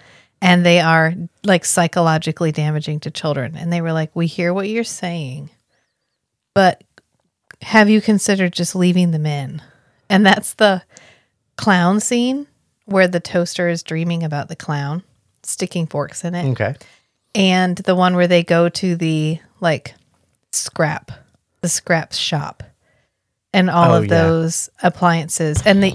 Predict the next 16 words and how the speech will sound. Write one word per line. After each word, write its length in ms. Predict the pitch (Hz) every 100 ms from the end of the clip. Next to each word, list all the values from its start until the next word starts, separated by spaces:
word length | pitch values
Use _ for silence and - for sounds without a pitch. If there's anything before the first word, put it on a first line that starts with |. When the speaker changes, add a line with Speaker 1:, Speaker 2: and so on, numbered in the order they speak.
| 220
Speaker 1:
we 160 | 208
actually 360 | 196 190 113 220
Speaker 2:
Oh 100 | 202
my 100 | 202
Speaker 1:
see 500 | 214 - 220 208 214
Speaker 2:
gosh. 80 | 208
Speaker 1:
an 60 |
appliance 560 | 190 - 185 180 202 190
get 220 | - 185
murdered 560 | 175 170 165 185 196 - - _ _ -
in 220 | 185 185
Speaker 2:
In 60 | 185
Speaker 1:
silhouette. 380 | - 165 - 170 120
Speaker 2:
silhouette, 400 | 101 104 120 - -
yes. 400 | 95 69 - -
Speaker 1:
Yeah. 340 | 180 165 143